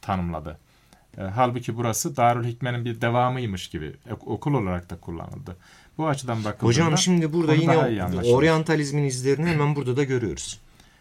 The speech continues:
Speaker 1: Evet. E, dolayısıyla
Speaker 2: Yani Doğu entelektüel olmaz. Yani bir terör örgütünün dahi kütüphanesinin olması çok ilginç hocam. Evet.
Speaker 1: Evet. E, Bundari'nin, e, eseri,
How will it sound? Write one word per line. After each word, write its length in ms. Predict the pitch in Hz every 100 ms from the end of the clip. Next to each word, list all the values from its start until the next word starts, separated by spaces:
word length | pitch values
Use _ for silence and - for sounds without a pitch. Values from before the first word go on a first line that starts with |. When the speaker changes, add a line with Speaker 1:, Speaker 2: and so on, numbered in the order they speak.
| - - -
Speaker 1:
Evet. 340 | 113 90 - - _ _
E, 40 | 107 95 92 87 87 - _ - _ _ _ -
dolayısıyla 400 | 127 135 131 -
Speaker 2:
Yani 80 | -
Doğu 280 | 160 139 139
entelektüel 720 | 139 139 127 120 - 127 120
olmaz. 380 | 117 110 113 117
Yani 240 | 110 110
bir 100 | 151
terör 320 | - 135 165
örgütünün 520 | 147 117 120 120 120
dahi 140 | 117 120
kütüphanesinin 640 | - - 113 110 113 123
olması 360 | 113 104 104 -
çok 240 | 123 -
ilginç 300 | 101 82 80
hocam. 180 | - - - _ -
Evet. 240 | 78 - _ _ -
Speaker 1:
Evet. 220 | 107 92 - _ - _ - - _ _ _
E, 80 | - 101 101 98 - -
Bundari'nin, 800 | - 123 131 139 139 143 147 151 139
e, 1040 | - - - - - - - - - -
eseri, 440 | 110 131 120 120